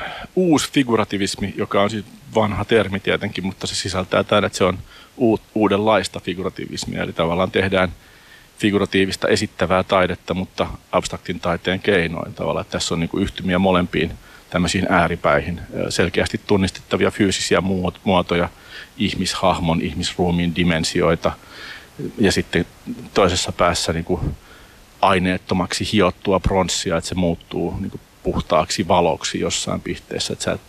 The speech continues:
pysty näkemään, missä kohtaa se niinku palaa puhki ja jatkuu niinku, ä, aineettomuuteen. Et, et tämmöisiä niinku siirtymiä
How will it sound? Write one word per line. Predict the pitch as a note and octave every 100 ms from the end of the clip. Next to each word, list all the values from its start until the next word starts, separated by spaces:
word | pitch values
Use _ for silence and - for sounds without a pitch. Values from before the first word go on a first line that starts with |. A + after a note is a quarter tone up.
| -
pysty | E2+ -
näkemään, | E2+ E2+ G#2+ D#2+ D#2+
missä | E2+ -
kohtaa | - - - -
se | -
niinku | - -
palaa | F#2 E2+ F2
puhki | E2+ - -
ja | E2+
jatkuu | E2 - - E2 -
niinku, | D#2 D#2 - - - - - - G2
ä, | F#2
aineettomuuteen. | E2+ D2+ D#2 D#2 - E2+ E2 E2 - F2
Et, | E2+ - -
et | D#2 -
tämmöisiä | B2 A#2 B2
niinku | A#2+ -
siirtymiä | - C3+ A2+ - F#2 F#2 G2